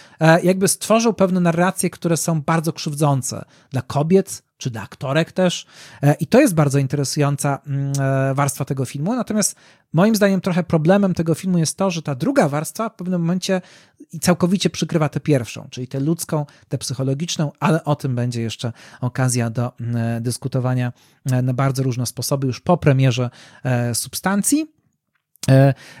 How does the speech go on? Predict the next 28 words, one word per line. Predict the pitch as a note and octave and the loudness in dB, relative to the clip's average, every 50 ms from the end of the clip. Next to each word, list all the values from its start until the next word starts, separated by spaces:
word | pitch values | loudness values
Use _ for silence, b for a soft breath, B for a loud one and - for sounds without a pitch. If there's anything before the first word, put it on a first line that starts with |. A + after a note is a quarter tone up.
| B | B
e, | - C#3 C3 | 0 2 2
powiem | - E3+ E3 F3 D#3+ | 4 4 4 4 2
tylko | - D#3 C#3 C#3+ C3 | 2 0 -2 -2 -2
tyle | - D#3+ D3+ C#3 | 0 0 2 2
jeszcze, | C3+ C3+ - - D3+ B2+ | 0 -2 -4 -4 -6 -4
że | B2+ B2 | -4 -4
moim | B2 C3 C#3+ C#3+ | -2 -2 -2 -2
zdaniem | B2+ B2 B2 C3 B2+ | -4 -4 -4 -4 -6
ten | - A#2+ A2 | -6 -6 -8
film | - - C3 C3 B2 | -6 -6 -6 -6 -4
troszkę | - - B2 A#2 - - - A#2 A2+ | -4 -4 -6 -6 -6 -6 -6 -6 -4
jest | A#2 B2 - - | -4 -4 -4 -6
taką | - A2+ - - G2+ G#2 | -8 -10 -10 -10 -10 -10
wielką | G2+ A2 B2+ D#3 F#3+ F#3 - F3 E3 D#3+ D3 b b b b b _ _ | -4 0 2 2 2 2 2 0 0 0 0 b b b b b _ _
polemiką | - - C#3 C3 B2+ B2+ C3 D3 D#3 - - D#3 D3 C#3 C3 C3 b b b b b b b b - | 0 2 2 2 2 2 2 2 2 2 2 2 2 2 0 -2 b b b b b b b b -6
e, | C3 B2+ B2+ B2+ C3 C3 B2+ | -4 -2 -2 -2 -2 -2 -2
Zaliśnieniem. | A#2 B2+ B2+ A#2+ - - - F#3 F3 E3 C#3 A2+ F#2+ E2+ F#2+ | -2 -2 -2 -2 -2 0 4 4 4 4 4 0 -4 -8 -12
To | - A2 | -12 -10
jest | A2 A2 | -8 -6
mnóstwo | A#2+ B2+ C#3+ E3 F3 E3+ - - - A#2 | -4 -2 0 2 2 0 0 -2 -4 -4
odwołań | A#2 A#2 A#2 A#2 A#2+ B2+ B2 A#2+ | -4 -4 -4 -4 -4 -4 -2 -2
do | A#2 | -2
Lśnienia, | A2+ A2+ - - - D3+ F3+ A3 A#3 F3 | -4 -4 -4 0 2 4 4 4 2 2
a | D3 | 0
właściwie | B2+ C3 - - - G3 G3+ | -2 -4 -4 -6 -4 -2 0
jest | E3+ C#3 B2+ | 0 0 0
wielką | D#3+ E3 E3+ - D3+ | -2 -4 -2 -4 -6
polemiką | C3+ - C#3+ B2 B2 B2+ D3 - - C#3 C3 | -6 -4 -4 -4 -4 -6 -6 -4 -4 -4 -4